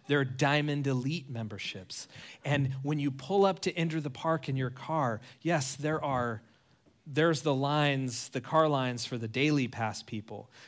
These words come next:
But then, you know, for us kind of middle of the road gold membership people, we go into this line. But if you have a family member that's a platinum member, then you can go in this line. And when you finally get up to the front, you have the opportunity to buy preferred parking.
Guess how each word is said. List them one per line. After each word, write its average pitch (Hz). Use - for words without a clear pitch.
But 135
then, 160
you 131
know, 117
for 147
us 143
kind 139
of 113
middle 139
of 120
the 120
road 117
gold 180
membership 113
people, 117
we 117
go 123
into 113
this 139
line. 104
But 110
if 123
you 156
have 151
a 127
family 175
member 135
that's 117
a 117
platinum 143
member, 113
then 113
you 117
can 123
go 135
in 127
this 156
line. 120
And 123
when 135
you 127
finally 170
get 143
up 156
to -
the 127
front, 151
you 135
have 131
the 135
opportunity 151
to 165
buy 143
preferred 131
parking. 165